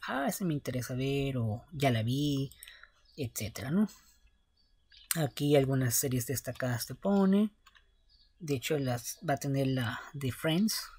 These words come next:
que antes la tenía en Netflix. Entonces aquí hay varias cosas. Príncipe del Rap, miren. Eh, lamentablemente no puedo darle tiki tiki, porque si le doy va a salir el, la reproducción del, de la serie. Pero ahí ya cuando ustedes entran,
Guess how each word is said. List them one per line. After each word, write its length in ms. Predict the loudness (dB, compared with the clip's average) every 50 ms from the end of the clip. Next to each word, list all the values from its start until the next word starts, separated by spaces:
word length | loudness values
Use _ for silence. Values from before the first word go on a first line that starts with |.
| -20 -20 _ _
que 80 | -4
antes 180 | -4 0 2 2
la 120 | 2 2
tenía 240 | 2 2 2 4 4
en 80 | 4 4
Netflix. 540 | 2 0 -2 -4 -4 -4 -4 -6 -10 -10 _ _ _ _ -20 -20 -20 -20 -20 -20 _ _ _ _
Entonces 320 | _ -4 -4 -4 -2 -2
aquí 240 | -2 -2 -2 -2 -2
hay 80 | 0 2
varias 260 | 2 2 0 -2 0
cosas. 280 | 0 0 0 -2 -6 _
Príncipe 440 | _ -2 0 0 0 -2 -2 -2 0
del 180 | 0 0 0 0
Rap, 260 | 0 -2 -2 -2 -4
miren. 280 | -4 -2 -2 -2 -4 -6 -10 -18 -20 -20 _ _ _ _ _ _ _ _ _ _ _ _ _ _ _ _
Eh, 320 | 4 6 6 6 6 4 4
lamentablemente 640 | 4 4 6 6 8 8 8 8 8 6 6 6 6
no 180 | 6 6 4 6
puedo 200 | 6 6 8 10
darle 440 | 8 8 8 4 4 4 2 0 _ _ _ _ -12 2
tiki 340 | 4 4 6 8 6 4 6
tiki, 380 | 6 4 2 2 0 -2 -2
porque 320 | -2 -4 -8 -6 -4 -6 -4
si 100 | -2 0
le 80 | 2
doy 140 | 4 4 2
va 140 | 2 2 0
a 20 |
salir 340 | 0 0 0 0 0 0 0
el, 380 | 0 0 0 0 -2 -8 -12 -8 -6
la 120 | -6 -4
reproducción 520 | -4 -4 -4 -2 -4 -4 -4 -4 -4 -2
del, 400 | 0 0 2 2 2 0 -2 -4 -12 -10 -4
de 80 | -2
la 100 | -2 0
serie. 300 | 6 6 6 6 6 0 -4 -10 -20 -20 -20 _ -20 -20 -20 -20 _ _ _ _ _ _ _ _ _ _ _ -20 -20 -20 -20 _ _ _ 2
Pero 240 | 4 6 6 6 6
ahí 280 | 6 4 4 2 2 2
ya 140 | 2 2
cuando 220 | 2 2 0 0 0
ustedes 460 | -2 0 0 0 0 2 0 0 0
entran, 460 | 0 0 0 0 0 0 2 2 0